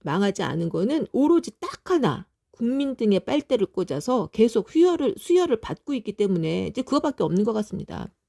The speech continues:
이제 그 다음은 이제 민원인인, 그러니까 저, 저에 대한 도덕적인 문제를 얘기할게요. 저는 이걸 단순 누락으로 처리한 줄도 모르고 페널티가 약하다고 이제 생각을 했어요.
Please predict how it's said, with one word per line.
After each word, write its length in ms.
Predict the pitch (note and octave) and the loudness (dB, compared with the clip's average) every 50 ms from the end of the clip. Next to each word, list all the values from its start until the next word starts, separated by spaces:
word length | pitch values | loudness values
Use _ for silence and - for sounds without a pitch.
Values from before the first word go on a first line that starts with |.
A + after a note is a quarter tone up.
| _ _ _ _ _ _ _ _ _ - - - _ _ _ _ _ _ _ _ _ _ _ _ _ _ _ - | _ _ _ _ _ _ _ _ _ -20 -20 -20 _ _ _ _ _ _ _ _ _ _ _ _ _ _ _ 0
이제 100 | - G#3+ | 0 0
그 200 | A3 - B3 A3 | 2 0 -2 -2
다음은 720 | G3+ E3 E3+ F#3 G3 G#3 B3 C#4+ C#4 A#3 E3 A2+ - - E2 | 0 0 2 2 2 2 2 2 0 0 0 -2 -4 -10 -10
이제 200 | - - D#3 D#3 | -6 -4 -4 -2
민원인인, 840 | D3+ E3+ G#3+ A#3+ C4+ B3 A#3+ A3 F#3+ F3 E3+ E3+ F#3+ G#3+ A3 G3+ - _ _ _ | 2 2 2 2 4 4 4 4 4 4 4 4 4 2 2 0 -2 _ _ _
그러니까 480 | - - E3 - D3+ D#3 D#3+ D#3+ D3+ - - | -12 -10 -6 -2 0 0 0 0 -2 -4 -4
저, 360 | - G3 G3+ F#3 D3 D3 F3+ F3 | -2 0 2 2 2 0 -4 -10
저에 300 | - - F3+ F3 F#3 F3 | -8 -2 0 2 2 2
대한 280 | E3 - F3 G#3+ B3+ C4 | 2 0 0 -2 -2 -2
도덕적인 720 | - - F#3 G3+ - C#4 C#4 _ - - A3 F#3 E3+ D#3 D3 | -2 0 0 2 2 0 -2 _ -4 -2 -2 -2 -2 -2 -2
문제를 340 | D3 D#3+ F3 G3 E3+ C#3+ C3+ | -2 0 2 2 0 0 0
얘기할게요. 560 | C#3 C#3+ - F#3 F3+ E3 - C#3 C#3 C3+ B2+ - _ _ _ _ _ _ _ _ _ _ _ _ _ _ _ | -2 -2 -2 -2 -2 -2 -2 -2 -2 -2 -4 -6 _ _ _ _ _ _ _ _ _ _ _ _ _ _ _
저는 320 | - A3 A#3 C#4+ E4+ E4+ C4 | 2 2 4 4 4 2 2
이걸 180 | A#3 B3 A#3+ | 2 2 2
단순 500 | A#3 - - D#3+ F#3 G3+ - B3 A3+ G3+ F#3 | 0 0 0 0 0 0 0 0 0 0 0
누락으로 440 | E3+ E3+ F#3+ F#3 F#3 - - E3 | 0 0 0 0 0 -2 -6 -8
처리한 400 | D#3+ - - C4 A#3+ A#3 A3 G3+ | -8 -8 -6 -4 -2 0 0 0
줄도 260 | F3+ - C#3+ - - D#3 | -2 -4 -6 -10 -10 -6
모르고 640 | E3 D#3 F3 G3+ G#3 F#3 - E3+ - A2+ - - | -2 0 2 2 2 2 0 0 0 -2 -2 -6
페널티가 640 | - - D4+ D#4+ D#4+ D#4 - _ - - - - D3 - | -6 -6 -4 -2 -2 -4 -4 _ -12 -12 -8 -8 -6 -6
약하다고 840 | - - - - - D4 - D4 C4+ A#3 - G3+ F#3+ F3 E3+ D#3+ | -6 -8 -8 -6 -6 -2 0 0 0 0 2 2 2 2 2 0
이제 120 | B2 - - | 0 -4 -4
생각을 400 | - A#3 A3+ G#3 F#3+ E3 D#3+ G3+ | -4 -4 -4 -4 -4 -2 -2 -4
했어요. 680 | A3+ A3+ - E3 D#3+ D3+ D3 D3+ D#3 E3 E3+ D#3 D#3 | -4 -4 -4 -4 -2 -2 -2 -2 -2 -2 -2 -2 -4